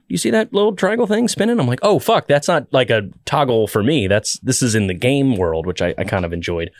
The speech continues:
And they make some quips about it, but when you tune in, you basically open up, like, a fucking rift, like a dimension, like, sort of portal thing, which is really cool. And I love the music,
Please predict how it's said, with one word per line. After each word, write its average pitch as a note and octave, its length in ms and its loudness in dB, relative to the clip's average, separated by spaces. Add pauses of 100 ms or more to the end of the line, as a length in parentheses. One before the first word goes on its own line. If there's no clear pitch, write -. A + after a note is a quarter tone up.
(720)
And F#3 220 2
they E3 60 4
make C#3+ 120 0
some A#2+ 140 0
quips - 240 0
about A2 240 2
it, - 220 -4
but C3+ 340 4
when G#2+ 160 2
you G2+ 80 2
tune A#2+ 380 0
in, F#2 340 -2 (560)
you G#2 160 -2
basically G#2+ 600 2
open A2 300 2
up, G#2+ 260 0 (680)
like, G2 160 -6
a F#2+ 60 -4
fucking F2+ 420 -2
rift, B2+ 360 -2 (120)
like G2 120 -2
a G2 40 -2
dimension, G2+ 680 -2 (1000)
like, A#2 160 0
sort C#3+ 180 2
of C3+ 140 -4
portal F3 320 2
thing, G3 240 -2
which C#3+ 140 0
is A#2+ 120 0
really C3 160 2
cool. D3 320 0
And G2 80 -4
I F#2 60 0
love A#2+ 320 2
the C3+ 60 2
music, G#2 500 2